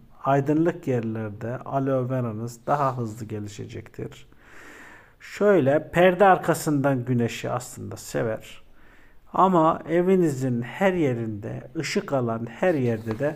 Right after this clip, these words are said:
bu bitkinizi yetiştirebilirsiniz. Bu bitkiye bakarken en önemli püf nokta sulamasıdır. Aloe vera fazla sulandığında çürüyebilen bir bitkidir. Düzenli sulamanıza gerek yok.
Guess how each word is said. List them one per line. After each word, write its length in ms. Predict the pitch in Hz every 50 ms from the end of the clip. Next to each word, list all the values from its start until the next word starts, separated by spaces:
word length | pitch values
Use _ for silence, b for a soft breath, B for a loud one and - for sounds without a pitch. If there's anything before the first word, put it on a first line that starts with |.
| B B B B B B B B B B B
bu 160 | - 170 139 127
bitkinizi 640 | 123 131 - - 123 120 113 110 107 107 - 147
yetiştirebilirsiniz. 1300 | 139 131 127 127 - - - - 120 113 107 104 117 110 104 104 101 - - - 101 107 - - - - - 104 107
Bu 220 | 117 131 160 160
bitkiye 460 | 151 147 147 147 - 139 127 120 113
bakarken 680 | 123 127 127 - 151 143 135 123 123 - 107 107 113 -
en 240 | - - 165 170 160
önemli 400 | 131 127 120 117 113 107 107 107 104 - - -
püf 260 | - 170 156 - -
nokta 460 | 117 110 - - - - 170 180 180 - b b b b b b b b b b b
sulamasıdır. 920 | - - - 170 147 135 127 117 110 113 - - 104 101 110 127 - 170 - - -
Aloe 400 | 147 165 180 202 208 214 202 190
vera 280 | 190 180 170 175 180
fazla 400 | 175 175 - 170 165 165 170 180
sulandığında 800 | - - - 151 151 143 135 123 117 117 113 113 107 110 110 113 113
çürüyebilen 720 | - - 135 131 143 143 139 127 135 127 131 139 135 127 117
bir 180 | 117 110 117
bitkidir. 680 | 117 104 - - - - 101 - - - - - - _ _ B B B B B B
Düzenli 360 | 170 156 151 151 147 139 135
sulamanıza 600 | 127 - - 120 120 117 117 113 110 104 104 -
gerek 340 | 107 113 120 135 135 135 -
yok. 140 | - - -